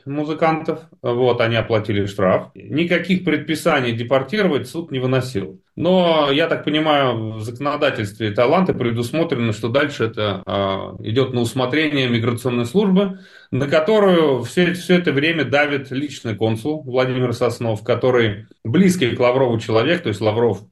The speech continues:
летом прошлого года открывал это консульство, лично приезжал, потом было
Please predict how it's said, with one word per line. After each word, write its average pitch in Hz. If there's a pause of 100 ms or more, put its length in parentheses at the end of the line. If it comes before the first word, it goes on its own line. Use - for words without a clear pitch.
(100)
летом 120
прошлого 113
года 104
открывал 107
это 92
консульство, 151
лично 113
приезжал, 127 (160)
потом 117
было 113